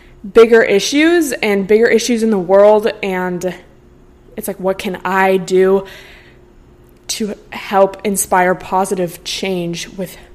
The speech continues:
politics and, you know, just all of the bullshit that is currently going on in our world. And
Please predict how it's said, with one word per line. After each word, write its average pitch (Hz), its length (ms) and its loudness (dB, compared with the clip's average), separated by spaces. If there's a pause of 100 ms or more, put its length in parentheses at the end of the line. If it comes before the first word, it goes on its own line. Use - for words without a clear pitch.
(320)
politics 285 760 0
and, 175 340 -8 (1040)
you 226 160 -6
know, 214 120 0
just 202 220 -8
all 285 200 6
of 247 100 0
the 220 180 2 (300)
bullshit 202 580 0
that 180 220 -2
is 185 180 -8
currently 202 360 -6
going 190 220 -2
on 180 120 -4
in 175 120 -8
our 165 120 -6
world. 175 480 -4 (680)
And 208 280 -4